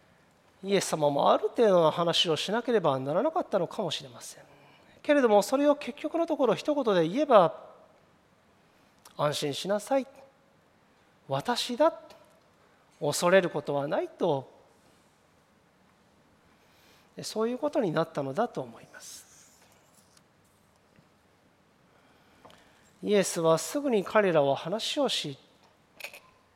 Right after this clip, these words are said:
どんな話をなさったんだろう、どのぐらいの長さの話をなさったんだろ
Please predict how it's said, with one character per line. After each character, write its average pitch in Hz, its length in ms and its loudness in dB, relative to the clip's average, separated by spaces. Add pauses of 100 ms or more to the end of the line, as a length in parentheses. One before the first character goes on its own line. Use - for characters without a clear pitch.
(1160)
ど 147 180 -4
ん 226 80 -2
な 320 80 0
話 269 320 0
を 165 100 2
な 143 80 0
さ 143 140 -6
っ 135 60 -6
た 127 160 -10
ん 120 80 -12
だ 123 100 -16
ろ 117 80 -20
う、 - 20 -20 (840)
ど 147 160 -4
の 170 100 0
ぐ 233 140 0
ら 269 100 8
い 277 60 8
の 285 80 6
長 285 180 6
さ 196 120 2
の 156 100 2
話 143 320 -2
を 139 100 -2
な 127 80 -6
さ 139 140 -6
っ 127 40 -6
た 131 160 -12
ん 123 60 -14
だ 127 100 -18
ろ 123 120 -20